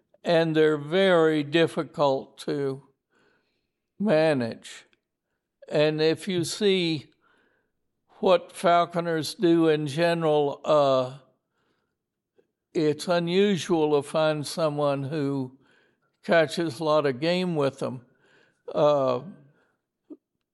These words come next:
the people that are more successful with them are flying, uh, around buildings and things, and they're flying, uh,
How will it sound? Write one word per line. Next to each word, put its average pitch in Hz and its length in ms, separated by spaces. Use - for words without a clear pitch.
the 190 200
people 208 800
that 180 220
are 160 200
more 185 380
successful 175 1040
with 170 340
them 175 280
are 147 200
flying, 151 880
uh, 143 580
around 156 640
buildings 175 800
and 156 260
things, 165 540
and 151 320
they're 160 180
flying, 151 760
uh, 139 680